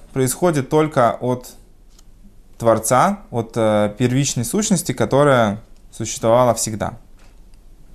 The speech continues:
К-, кто этот первоисточник всего? Это Бог, тот, кого мы называем Богом. И Он управляет всем, что есть на земле,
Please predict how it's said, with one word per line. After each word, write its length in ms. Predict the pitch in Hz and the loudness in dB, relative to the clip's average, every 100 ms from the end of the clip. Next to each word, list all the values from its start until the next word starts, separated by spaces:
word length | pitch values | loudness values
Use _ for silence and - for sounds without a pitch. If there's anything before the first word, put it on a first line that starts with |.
| - - - - - - - - - - - - - - - - - | -20 -20 -20 -20 -20 -20 -20 -20 -20 -20 -20 -20 -20 -20 -20 -20 -16
К-, 80 | - - - | -16 -14 -12
кто 560 | - 175 180 - - - - - - - - - - | 0 4 4 2 -4 -18 -18 -20 -20 -20 -20 -20 -2
этот 280 | 131 127 123 | 2 2 2
первоисточник 600 | 123 110 107 120 107 101 | 4 4 4 0 2 -2
всего? 460 | - 98 120 247 - - | -2 2 2 0 -6 -8
Это 240 | - 135 120 | 0 2 2
Бог, 400 | 107 101 165 - - - - - | 2 2 0 -4 -20 -20 -20 -6
тот, 360 | 135 123 110 - - | 0 0 0 -10 -6
кого 220 | 110 110 | 0 2
мы 80 | 104 | 2
называем 400 | 104 107 101 98 | 2 2 2 0
Богом. 380 | 98 110 196 - - - - - - - - - - - - - - - - - | 0 0 -2 -4 -20 -20 -20 -20 -20 -20 -20 -20 -20 -20 -20 -20 -20 -20 -20 -2
И 160 | 123 - | -2 4
Он 240 | 190 220 | 4 6
управляет 680 | 135 127 127 135 185 185 - | 4 4 4 4 4 4 2
всем, 400 | - - 165 135 | -2 2 2 2
что 240 | - 113 | -2 -2
есть 520 | 113 127 107 - - - - - - - | 0 0 0 -4 -10 -12 -20 -20 -20 -10
на 120 | 110 | -4
земле, 580 | 104 110 110 135 196 247 | 0 2 2 2 2 0